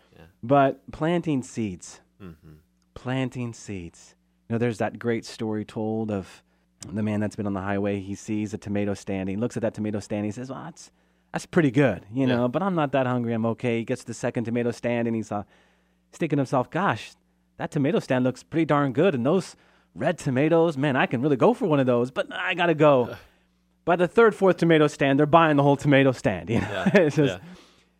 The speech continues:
Speaker 2: you see something once, you see something twice, one seed planted, a second seed planted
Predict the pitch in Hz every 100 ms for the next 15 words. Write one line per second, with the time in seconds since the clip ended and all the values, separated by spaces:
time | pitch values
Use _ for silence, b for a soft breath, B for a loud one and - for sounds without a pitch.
0 | _ _ _ - 143 - 196 190 175 165
1 | 160 151 135 139 139 135 123 - 143 139
2 | 127 120 117 - 113 107 107 - - _
3 | _ _ _ _ _ - 101 120 135 -
4 | 131 113 - 117 113 110 107 101 _ -
5 | - 117 113 101 - 101 98 - 98 95
6 | 95 92